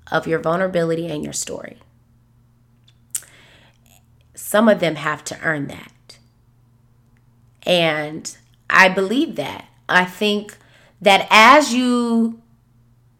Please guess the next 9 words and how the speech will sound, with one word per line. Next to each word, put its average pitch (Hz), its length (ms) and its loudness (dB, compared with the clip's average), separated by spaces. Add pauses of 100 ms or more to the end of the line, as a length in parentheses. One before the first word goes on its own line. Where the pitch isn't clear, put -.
(340)
connect 202 600 0
with 180 240 -4
people, - 560 -12 (1800)
when 214 200 4
you 294 220 6
are 330 360 10
se-, 247 520 0
searching, 226 880 2
like, 180 360 2